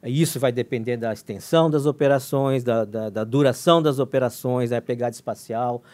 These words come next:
é, e mesmo da intensidade disso, evidentemente vai ser maior ou menor. Mas o que que se espera que aconteça?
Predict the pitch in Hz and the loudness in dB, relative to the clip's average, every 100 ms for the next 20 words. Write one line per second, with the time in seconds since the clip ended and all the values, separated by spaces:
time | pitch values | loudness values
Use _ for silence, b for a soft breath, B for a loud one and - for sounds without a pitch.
0 | B B 127 123 123 120 120 120 135 139 | B B -4 0 4 4 2 0 -4 0
1 | 139 139 135 131 139 127 127 113 135 143 | 0 0 -4 -4 -6 -8 -8 -2 0 0
2 | 107 87 85 - 95 98 98 110 110 - | -4 -12 -16 -14 -14 -12 -14 -10 -10 -6
3 | 117 - 113 104 104 113 117 117 101 - | -8 -6 -8 -6 -4 -4 -4 -4 -6 -12
4 | _ B B B B B 139 123 185 180 | _ B B B B B -4 0 -2 -2
5 | 156 - 147 147 143 131 147 135 151 165 | -6 4 4 4 0 0 -4 2 4 4
6 | 170 170 | 4 -2